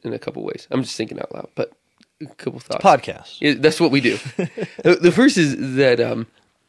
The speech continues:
Speaker 1: like, that, that sense of poverty comes from a, a felt sense of dependence on another.
Speaker 2: Yeah.
Speaker 1: You know, and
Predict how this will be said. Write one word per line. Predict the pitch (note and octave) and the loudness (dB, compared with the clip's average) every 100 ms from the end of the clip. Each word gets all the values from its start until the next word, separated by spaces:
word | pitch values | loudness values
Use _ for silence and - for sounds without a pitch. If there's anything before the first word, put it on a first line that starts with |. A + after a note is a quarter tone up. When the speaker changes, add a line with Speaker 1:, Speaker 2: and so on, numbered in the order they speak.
| _ _ _ _ _ - | _ _ _ _ _ -2
Speaker 1:
like, | C#3 B2 | -2 2
that, | C3+ C3 A2 - | 4 4 0 0
that | B2+ | 0
sense | - - C3+ C3+ | 0 -2 0 -2
of | - | -10
poverty | - A#2 C3 C#3 | -6 -4 -2 -6
comes | C3 B2 A#2 | -4 -6 -6
from | - A#2 A2+ G#2+ - | -4 -4 -4 -6 -10
a, | A#2 - | -14 -12
a | - | -14
felt | - _ - A2+ - | -14 _ -2 -2 -4
sense | - A2+ | -6 -4
of | G#2+ | -8
dependence | A2 - - A2 B2 C#3 - | -12 -10 -8 -8 -8 -10 -14
on | - A#2 | -10 -8
another. | A#2 A#2 A#2+ A3+ _ _ _ | -6 -6 -4 -6 _ _ _
Speaker 2:
Yeah. | - A#2 F#2+ F#2+ _ | -6 -6 -6 -10 _
Speaker 1:
You | A#2+ | -4
know, | A#2 B2 C3+ | -2 -2 0
and | B2 A#2 A2+ - | -2 -2 -6 -10